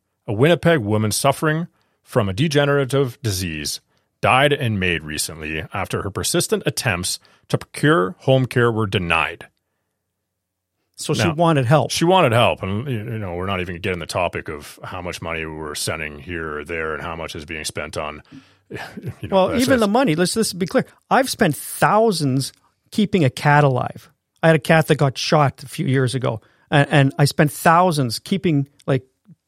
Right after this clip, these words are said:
Speaker 2: putting the operations on it and allowing him to, so he could live a, a better life. I've spent thousands on a cat, and I'm not diminishing the life of a cat, but I've taken my hard-earned money and invested into animals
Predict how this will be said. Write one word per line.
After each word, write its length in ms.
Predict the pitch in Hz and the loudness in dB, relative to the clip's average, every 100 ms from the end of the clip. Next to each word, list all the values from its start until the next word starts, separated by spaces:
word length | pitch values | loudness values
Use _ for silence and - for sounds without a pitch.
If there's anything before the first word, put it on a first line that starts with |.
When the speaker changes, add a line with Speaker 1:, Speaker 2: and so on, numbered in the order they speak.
| 165 160 _ - | -14 -14 _ -2
Speaker 2:
putting 320 | 185 175 170 | 2 2 4
the 80 | 160 | 4
operations 640 | 156 - 156 156 - 143 | 4 4 4 4 0 0
on 160 | 135 123 | 2 2
it 60 | 135 - - | -2 -10 -2
and 120 | 147 | 2
allowing 380 | 135 147 160 151 | 4 6 6 4
him 160 | 151 143 | 2 2
to, 200 | 135 127 | 0 0
so 160 | 165 | 0
he 160 | 127 170 | 0 0
could 180 | 165 151 | 0 0
live 240 | 151 147 | 2 4
a, 160 | 131 113 _ _ _ 131 | 2 0 _ _ _ -4
a 60 | |
better 420 | 123 151 151 143 | 0 4 4 4
life. 360 | 135 147 113 - - - - | 4 2 0 -6 -20 -8 -2
I've 120 | 233 | -2
spent 240 | - 269 | 0 -2
thousands 680 | - - 208 220 220 214 170 | -2 -2 0 2 0 -4 -6
on 240 | - 175 147 | -2 0 0
a 100 | 131 _ | -2 _
cat, 640 | - - 175 123 - - - _ _ _ 175 | -10 0 2 2 -2 -12 -18 _ _ _ 0
and 140 | 175 | 2
I'm 100 | 202 | 4
not 220 | 220 190 | 2 0
diminishing 480 | 185 185 175 - 160 | 0 0 0 2 0
the 100 | 143 | 2
life 220 | 139 127 | 2 2
of 100 | 131 | -2
a 60 | 131 | -6
cat, 400 | - 214 110 - _ _ _ _ _ | -2 -2 -2 -8 _ _ _ _ _
but 200 | 165 165 - | 0 2 4
I've 240 | 214 226 | 2 0
taken 460 | - 208 208 180 156 | 2 2 2 2 2
my 320 | 165 202 202 | 2 4 2
hard-earned 600 | - 190 185 175 170 160 | 2 2 4 2 2 2
money 360 | 175 170 123 - _ | 2 2 0 -4 _
and 140 | 135 143 | 0 2
invested 480 | 131 185 170 165 | 2 2 2 -2
into 320 | 143 135 - - 165 | 0 0 0 -2 -2
animals 640 | 185 190 139 104 - | 0 2 2 -2 -10